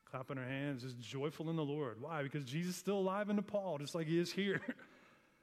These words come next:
But there's reason to sing, like, in the mountains, in the remotest areas of the world, because Jesus is alive and he's known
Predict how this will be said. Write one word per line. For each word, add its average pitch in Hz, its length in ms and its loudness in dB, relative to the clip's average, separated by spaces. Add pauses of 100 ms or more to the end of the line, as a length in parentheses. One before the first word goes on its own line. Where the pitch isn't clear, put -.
(400)
But 160 80 -2
there's 156 160 0
reason 190 400 4
to 175 40 4
sing, 202 640 2 (160)
like, 135 180 -6 (460)
in 208 180 4
the 185 80 4
mountains, 170 520 0
in 156 80 2
the 151 80 2
remotest 156 520 2
areas 175 360 4
of 165 80 4
the 160 80 2
world, 160 320 0
because 147 260 -2
Jesus 180 540 -2
is 160 100 -4
alive 151 460 -4
and 131 80 0
he's 147 220 -2
known 156 720 0